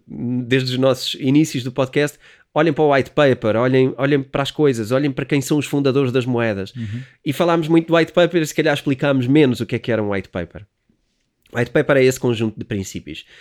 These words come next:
Speaker 1: O white paper deve também ser transparente no que diz respeito a como é que existe a moeda.
Speaker 2: Uhum.
Speaker 1: Qual é a quantidade? Aquilo que hoje se chama tokenomics.
Speaker 2: Uhum. Tokenomics.
Speaker 1: Yeah.
Speaker 2: Gosto.
Speaker 1: A tokenomics é um pouco,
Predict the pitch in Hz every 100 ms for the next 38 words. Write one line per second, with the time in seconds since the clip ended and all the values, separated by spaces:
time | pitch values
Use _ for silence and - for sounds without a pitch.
0 | - - - 139 151 170 170 131 117 147
1 | 143 - 135 120 113 107 120 - 117 120
2 | 120 - 131 127 117 113 120 127 120 131
3 | - - - 123 127 120 135 131 127 123
4 | - - 117 110 113 - 107 101 87 73
5 | 67 - 131 120 117 226 226 202 165 139
6 | 123 120 104 101 104 - _ - 120 180
7 | 180 165 151 160 - - - 147 143 -
8 | 143 139 120 101 95 - - - 143 120
9 | 147 139 - 131 120 117 110 107 - -
10 | - 107 98 107 107 113 - 180 190 165
11 | 170 147 - 156 143 135 156 - 147